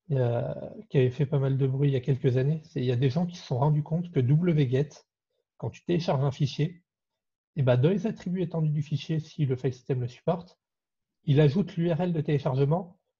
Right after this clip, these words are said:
avec, entre autres, dedans les credentials, euh, s'il y en a, quoi. C'est, voilà.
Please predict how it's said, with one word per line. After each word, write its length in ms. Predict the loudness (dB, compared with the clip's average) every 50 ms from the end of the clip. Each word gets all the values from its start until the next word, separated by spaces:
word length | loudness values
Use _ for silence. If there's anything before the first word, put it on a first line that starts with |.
| _ _ _ _ _ 0
avec, 340 | 2 4 4 4 2 2
entre 260 | 2 2 2 4 4 2
autres, 120 | 2 2
dedans 300 | 0 -2 -2 0 0 -2
les 100 | -2 -2
credentials, 640 | -4 -4 -4 -4 -4 -6 -6 -6 -4 -2 -2 -2 -2 -2
euh, 100 | -4 -6
s'il 200 | -6 -6 -6 -4
y 20 |
en 100 | -4 -2
a, 80 | -4 -6
quoi. 220 | -6 -8 -12 -14 -14 _
C'est, 220 | -14 -14 -12 -12 -14 -18 _ _ _ _ _ _ _ _ _ _
voilà. 180 | -10 -10 -10